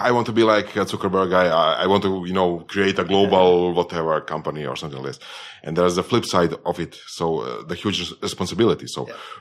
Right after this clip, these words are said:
Speaker 1: do you want to be the guy in your twenties or whatever, uh, you know, being solely responsible for all the, all the shit, all the bad things that nobody else in your company can solve, you know, because C E Os solve, you know, the top level stuff.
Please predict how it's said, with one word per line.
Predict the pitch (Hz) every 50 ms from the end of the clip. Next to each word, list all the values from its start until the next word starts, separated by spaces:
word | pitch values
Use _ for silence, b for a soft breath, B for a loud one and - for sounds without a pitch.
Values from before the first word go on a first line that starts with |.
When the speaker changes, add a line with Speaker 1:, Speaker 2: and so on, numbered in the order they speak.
| B -
Speaker 1:
do | 110 147
you | 196 180
want | 165 -
to | 143 131
be | 131
the | 117 107 90 92 87
guy | 85 92 95 90 78
in | 87
your | 85 85 85
twenties | - - - 101 95 - - 92 98 98 - - -
or | 69 76 73 73 71
whatever, | 71 71 - 82 82 82 85 85 90 B B B B B B B B B
uh, | - 82 85 82 85 82 82 80
you | 80
know, | 82 82 82 82 78 73 78 80 - - 87 92
being | 95 104 101 101 98 92 90 - -
solely | - - - 107 104 104 101
responsible | 95 90 - - 101 104 104 - 95 95 90
for | 85 - 92
all | 82 82 90 92 95 95
the, | 92 92 90 90 87 85 82 71
all | 82 90 92
the | 87 85
shit, | - - 98 - -
all | 85 87
the | 85
bad | 78 90 92 - - _
things | - 95 92 87 -
that | - - - - - - B B B B B B B _ _ _
nobody | - 101 104 101 104 101 98 95 95
else | 95 104 107 - -
in | 101
your | 90 85 -
company | 92 90 - 87 85
can | - 92 85
solve, | - - 90 85 78 73 - - - -
you | 62 69
know, | 73 71 69
because | 65 78 - 76 76 - - - - - -
C | - - 90 87
E | 85 87
Os | 85 87 87 - -
solve, | - 85 85 90 87 - _ _ _ _ _ _ _
you | 60 65
know, | 60 57 - _ - _ _ _
the | 85 101
top | 98 - 101 - -
level | 92 90 90 87 85
stuff. | 82 - - 95 85 78 - -